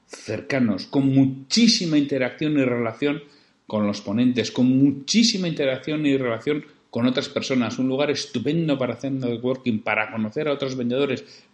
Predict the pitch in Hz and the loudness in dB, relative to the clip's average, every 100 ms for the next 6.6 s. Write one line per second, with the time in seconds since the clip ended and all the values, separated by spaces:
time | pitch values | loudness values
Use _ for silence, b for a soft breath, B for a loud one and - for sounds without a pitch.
0 | _ 110 104 107 107 160 160 135 131 165 | _ -4 -2 -2 -2 -2 -2 -2 -2 -2
1 | 170 160 B B B - 120 147 151 151 | -2 -4 B B B -6 -2 0 0 -2
2 | 139 139 - 127 127 135 - 180 147 - | -2 -4 -4 0 2 0 4 6 6 2
3 | 127 113 117 123 135 131 123 127 139 127 | -2 -2 -2 -2 0 0 0 -2 -4 -4
4 | 123 117 143 139 101 b b b _ 98 | -4 -4 -4 -4 -8 b b b _ -8
5 | 98 107 107 107 117 135 135 120 117 131 | -4 -2 0 2 0 0 0 0 2 2
6 | 120 123 135 147 - | 0 0 0 0 -4